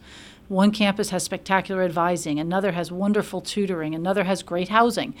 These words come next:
And so the ability for us to learn together to meet a common goal for the state is energizing.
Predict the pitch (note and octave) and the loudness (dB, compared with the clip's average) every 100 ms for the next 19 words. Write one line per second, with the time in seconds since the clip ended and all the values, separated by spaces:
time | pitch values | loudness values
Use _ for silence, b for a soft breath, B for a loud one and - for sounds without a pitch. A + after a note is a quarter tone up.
0 | B B B G3+ - G#3+ G#3+ G#3+ G#3 G3+ | B B B 0 2 4 6 6 4 4
1 | G#3 G#3+ B3 B3+ A#3+ A3 G#3 - F#3+ F#3+ | 0 2 0 0 -2 -2 -2 -2 -2 0
2 | G3+ G#3 F3+ A#3 A#3 F3 F3 F3+ F3+ - | -2 -4 -2 -2 -2 -4 -4 -4 -6 -4
3 | F#3+ F#3 F3+ F3+ F3 F3+ D#3+ - C4 C#4 | -4 -4 -4 -6 -6 -8 -8 -4 0 0
4 | G#3 G3+ B B B B G3+ G#3+ G#3 F#3 | 0 -4 B B B B -4 -2 -4 -6
5 | E3+ G3 - | -12 -12 -14